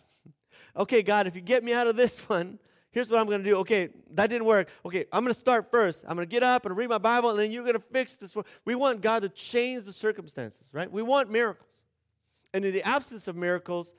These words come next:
our temptation, our next reaction is to say, "Then God isn't around. He has abandoned me.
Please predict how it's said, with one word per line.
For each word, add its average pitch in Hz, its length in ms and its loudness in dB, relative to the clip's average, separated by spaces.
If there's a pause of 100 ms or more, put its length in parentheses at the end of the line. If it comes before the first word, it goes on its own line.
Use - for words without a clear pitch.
(380)
our 165 120 0
temptation, 196 720 -2
our 165 100 -4
next 247 340 -4
reaction 220 360 0
is 180 80 -10
to 185 80 -16
say, 196 140 -6
"Then 196 240 -4
God 214 280 2
isn't 240 280 -2
around. 240 400 -6 (200)
He 220 140 -12
has 214 140 -8
abandoned 190 680 -4
me. 113 240 -10